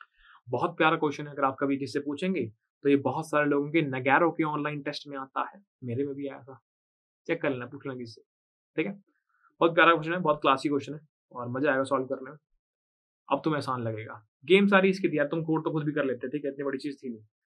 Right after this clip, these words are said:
but ये समझना, relation समझना ही बहुत बड़ी चीज़ होती है। अगर आपने ये relation समझ लिया तो मैं अपने मकसद में successful हूँ, अगर आप नहीं समझ पाए तो मेरी इस वीडियो बनाने का कोई फायदा नहीं था। कमेंट से बता देना आपको समझ में आया कि नहीं आया। मैं बस इतना बताना चाहता हूँ कि मैं अगर किसी एक element को उठाता हूँ तो मेरे पास उसको रखने कितने,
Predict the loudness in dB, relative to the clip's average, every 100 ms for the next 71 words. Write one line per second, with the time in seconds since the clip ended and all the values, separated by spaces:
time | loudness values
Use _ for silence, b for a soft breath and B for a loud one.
0 | _ _ 2 4 4 2 2 4 4 4
1 | 4 2 2 0 0 2 0 2 0 0
2 | -2 -6 -10 -6 -4 -4 -2 0 0 -2
3 | -6 -6 -4 -4 -6 -12 _ _ _ _
4 | -2 2 4 2 0 -2 -2 -4 -4 -6
5 | -4 -4 -4 -2 -2 -2 -2 -6 -6 -2
6 | -4 -2 -4 -2 0 0 -2 -6 -6 -6
7 | -6 -10 -14 _ _ _ _ _ b b
8 | -2 0 0 0 0 0 -2 -4 -2 -4
9 | -4 -6 -6 -8 -8 -8 -6 -2 0 2
10 | 0 0 -2 0 -2 -2 -14 _ _ _
11 | _ _ 2 2 -2 2 4 4 2 0
12 | -4 -2 0 2 4 2 0 -2 -2 -2
13 | -4 0 0 0 0 2 2 0 0 -2
14 | 0 -2 -2 -2